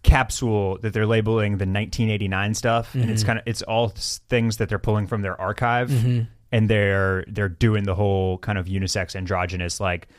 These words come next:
Speaker 1: just pick whatever size works for you, and it's like, it's for guys and girls, and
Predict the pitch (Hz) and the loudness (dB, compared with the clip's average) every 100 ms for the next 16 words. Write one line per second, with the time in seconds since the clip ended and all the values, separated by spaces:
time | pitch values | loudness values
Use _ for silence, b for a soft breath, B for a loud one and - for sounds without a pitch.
0 | b b - 143 - - - 156 170 160 | b b -2 -2 -2 0 4 4 4 0
1 | 151 156 151 139 190 - 110 101 98 98 | 0 -2 0 -2 -2 -4 -2 0 -2 -2
2 | 117 104 113 - 120 131 135 156 180 117 | -2 -2 -4 -8 -2 0 0 -2 0 0
3 | 98 90 90 95 92 | 0 -2 -4 -6 -6